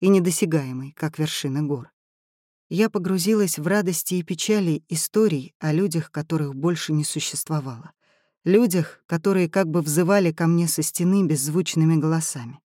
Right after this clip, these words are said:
Тут были рассказы о страданиях и великой любви. Истории вплетались в ткань камня. Имена ушедших выглядели вечными, будто звезды.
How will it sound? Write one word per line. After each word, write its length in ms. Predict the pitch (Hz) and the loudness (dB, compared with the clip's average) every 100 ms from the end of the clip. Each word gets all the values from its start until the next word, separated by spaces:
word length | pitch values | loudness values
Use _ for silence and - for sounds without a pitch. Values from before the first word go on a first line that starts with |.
| _ _ _ _ _ _ _ | _ _ _ _ _ _ _
Тут 200 | 190 180 | 2 2
были 260 | 156 185 175 | 4 4 4
рассказы 560 | 165 160 190 185 165 | 2 0 0 0 2
о 100 | 160 | 2
страданиях 880 | - 175 165 185 220 180 135 - - _ - | 2 0 2 4 4 4 0 -6 -20 _ -2
и 100 | 180 | 2
великой 500 | 160 156 175 165 165 | 4 4 2 2 2
любви. 520 | 160 135 131 123 - _ _ _ _ _ _ _ _ _ _ | 2 0 -6 -10 -12 _ _ _ _ _ _ _ _ _ _
Истории 580 | 190 160 - 226 214 170 | -2 0 4 6 6 4
вплетались 760 | - - 180 160 190 185 160 | 0 0 0 2 2 2 0
в 100 | - | -6
ткань 400 | - - 190 185 | -14 -4 0 2
камня. 560 | 165 - 190 135 120 123 _ _ _ _ _ - | 0 -2 -2 -2 -4 -12 _ _ _ _ _ 0
Имена 420 | 175 175 170 170 | 4 6 6 4
ушедших 640 | 165 - 202 - - 151 - | 2 2 0 0 -4 -6 -4
выглядели 560 | 151 170 170 156 165 165 | 0 2 4 4 4 4
вечными, 580 | 175 208 - 147 135 | 2 0 0 -4 -4
будто 440 | 127 156 160 - 170 | -2 -2 -2 -4 -4
звезды. 560 | 151 147 110 - - | -2 -4 -6 -14 -18